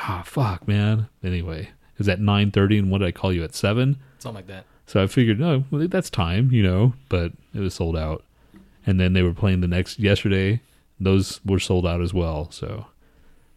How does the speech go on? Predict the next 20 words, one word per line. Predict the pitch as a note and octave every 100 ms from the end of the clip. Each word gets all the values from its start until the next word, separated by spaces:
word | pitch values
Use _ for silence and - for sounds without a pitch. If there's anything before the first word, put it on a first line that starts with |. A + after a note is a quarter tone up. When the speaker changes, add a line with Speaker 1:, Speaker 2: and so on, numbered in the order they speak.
| _ -
Speaker 1:
oh |
well. | E2+ C#2+ - -
I |
guess | - E2+
we | F2+
Speaker 2:
Uh, |
Speaker 1:
have | F#2+
Speaker 2:
Emma | B2+
Speaker 1:
to | B2+
Speaker 2:
says, | A#2 F#2+ - -
"Tony, | - G#2+
you're | A2
such | G#2+ -
a | -
stubborn | - G#2 G2+
little | G2
shit. | F#2 - G2 - - -
It | F#2+
sounds | A#2 G2
fine." | - F#2+ F2+